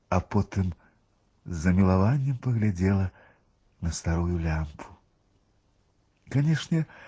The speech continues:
кацяня магло б і падзяліцца з маленькімі матылькамі сваім сонікам, тым больш, што днём яно свеціць усім, але менавіта з тае пары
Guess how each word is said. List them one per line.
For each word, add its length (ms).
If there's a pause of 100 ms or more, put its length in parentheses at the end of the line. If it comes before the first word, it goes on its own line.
(340)
кацяня 360
магло 260
б 120
і 40
падзяліцца 600
з 80
маленькімі 560
матылькамі 480
сваім 320
сонікам, 540 (440)
тым 220
больш, 240
што 140
днём 340
яно 220
свеціць 480
усім, 400 (800)
але 280
менавіта 560
з 100
тае 260
пары 680